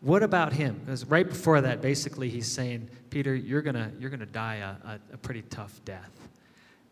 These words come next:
And, uh, and he says, "Well, what about, what about John? What about him?"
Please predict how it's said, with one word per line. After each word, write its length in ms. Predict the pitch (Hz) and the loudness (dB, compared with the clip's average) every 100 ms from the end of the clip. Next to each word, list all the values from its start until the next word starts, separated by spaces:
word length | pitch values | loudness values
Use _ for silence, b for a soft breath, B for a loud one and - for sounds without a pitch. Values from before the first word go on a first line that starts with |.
| _ | _
And, 280 | 139 120 110 | -6 -6 -6
uh, 180 | 107 104 - - - | -8 -8 -14 -20 -12
and 120 | 135 | -6
he 60 | 135 | -2
says, 240 | 147 139 | 0 2
"Well, 100 | 131 | 2
what 180 | 120 190 | 4 4
about, 300 | - 190 156 - - - | 6 4 0 -6 -12 -8
what 140 | 165 | -6
about 200 | 175 165 | -4 -6
John? 380 | - 151 185 120 - | -6 -6 -8 -14 -10
What 100 | 143 | -4
about 220 | 151 185 147 | -2 -2 -2
him?" 300 | 170 202 | -4 -4